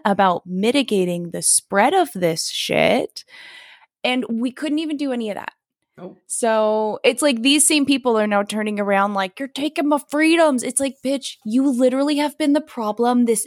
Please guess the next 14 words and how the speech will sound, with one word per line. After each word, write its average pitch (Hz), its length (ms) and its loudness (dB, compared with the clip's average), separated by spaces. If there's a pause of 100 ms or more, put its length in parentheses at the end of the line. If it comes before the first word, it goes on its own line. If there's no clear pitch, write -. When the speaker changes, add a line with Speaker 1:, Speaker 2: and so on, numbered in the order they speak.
Speaker 1:
entire 208 880 -2
fucking 196 540 -6
time. 185 600 -6 (520)
You've 233 280 2
been 277 180 4
the 294 100 4
problem 240 560 0
the 220 180 2
whole 233 500 0
time, 214 460 -2
baby. 196 520 0 (260)
The 233 140 2
whole 226 360 0
time." 208 560 -2